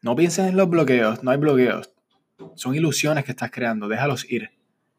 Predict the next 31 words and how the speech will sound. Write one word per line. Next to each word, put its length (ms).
Ve 240
lo 80
bueno 300
que 80
deseas 440
y 60
visualízalo 720
de 100
verdad, 500
que 100
está 140
llegando 340
hacia 180
ti. 240
Y 80
después 240
comienza 340
a 20
sentirte 480
bien. 360
Comienza 280
a 20
sentirte 440
bien 200
porque 240
viene. 420
Después 300
asume 420
que 60
está 200
ahí. 280